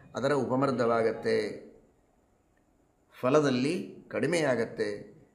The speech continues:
ಎಷ್ಟು ಕಷ್ಟ ಅನುಭವಿಸಬೇಕೋ ಅಷ್ಟು ಅನುಭವಿಸಬೇಕಾಗಿಲ್ಲ, ಸಾಕಷ್ಟು ಅದನ್ನು ಕಡಿಮೆ ಮಾಡಿಕೊಳ್ಳೋ ಸಾಧ್ಯತೆ ಇದೆ ಎಂಬುದಾಗಿ ಅನುವ್ಯಾಖ್ಯಾನದಲ್ಲಿ ಶ್ರೀಮದಾಚಾರ್ಯರು ಹೇಳಿದ ಮಾತನ್ನು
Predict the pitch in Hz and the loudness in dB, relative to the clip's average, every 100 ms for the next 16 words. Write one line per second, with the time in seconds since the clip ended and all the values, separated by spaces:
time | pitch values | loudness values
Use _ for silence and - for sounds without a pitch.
0 | - - 147 - - 233 220 180 208 180 | -4 -2 0 -4 6 8 8 8 8 8
1 | 160 160 143 147 139 165 170 143 156 143 | 6 4 2 0 2 6 4 6 2 4
2 | 170 151 139 131 131 117 110 107 131 139 | 2 2 0 2 2 2 0 0 -2 -2
3 | 185 - - 202 165 131 156 160 151 139 | -4 -6 -4 0 2 2 0 0 0 0
4 | 127 120 120 117 113 117 131 170 196 202 | 0 -2 -2 -2 -2 -2 0 4 4 4
5 | 190 180 170 143 - - - - - 131 | 4 4 4 2 -2 -14 -20 -12 -2 0
6 | 127 131 139 120 143 139 131 127 120 117 | 4 4 4 2 2 2 0 0 0 -2
7 | 113 - 131 139 127 127 120 113 107 131 | -4 -4 -2 2 2 2 0 0 0 2
8 | 147 139 180 190 220 202 170 165 - | 2 6 4 6 6 6 6 2 -6